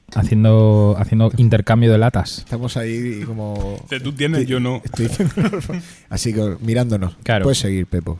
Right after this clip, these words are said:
Speaker 2: te escuchamos.
Speaker 1: Em, este, em, est-, este, esto es un split siete pulgadas. Creo que era color azul, si no, mira, fíjate. Hace que no lo pongo. Pues este split siete pulgadas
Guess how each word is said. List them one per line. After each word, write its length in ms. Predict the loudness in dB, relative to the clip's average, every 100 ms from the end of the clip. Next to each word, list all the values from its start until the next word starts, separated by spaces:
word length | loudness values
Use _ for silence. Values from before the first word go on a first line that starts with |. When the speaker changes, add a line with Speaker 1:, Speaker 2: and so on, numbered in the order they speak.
| -10
Speaker 2:
te 60 | -12
escuchamos. 440 | -10 -10 -8 0
Speaker 1:
Em, 720 | 4 6 6 6 4 4 2 -4 _ -20 _ _ _ _ -18 -16 -16 -20 _ _
este, 640 | 2 2 2 4 6 6 6
em, 520 | 6 4 4 4 0 -6 _ _ -20 -20 -20 _ -20 _ -2
est-, 300 | -2 -2 -6 -2
este, 580 | 0 0 0 2 2 2
esto 160 | 2
es 100 | 4
un 80 | 6
split 380 | 4 4 2 2 0 -14 -8
siete 240 | -4 -2
pulgadas. 500 | 0 0 0 -2 -4 -4
Creo 160 | 0 2
que 80 |
era 180 | 2 0 0
color 240 | 2 4
azul, 320 | 2 0 0
si 120 | 2 2
no, 140 | 2 0
mira, 240 | -4 -6 -16
fíjate. 240 | -16 -16 -18 _ _ _ -20 -20 _
Hace 120 | -4 0
que 80 |
no 80 | 0
lo 80 | 0
pongo. 300 | 0 -2 -2 _ -16 -12 -12 -14 -20 -20 -8
Pues 160 | -4 -2
este 200 | -2 -4
split 440 | -2 2 4 4 0
siete 280 | 2 4
pulgadas 600 | 6 6 6 4 2 -2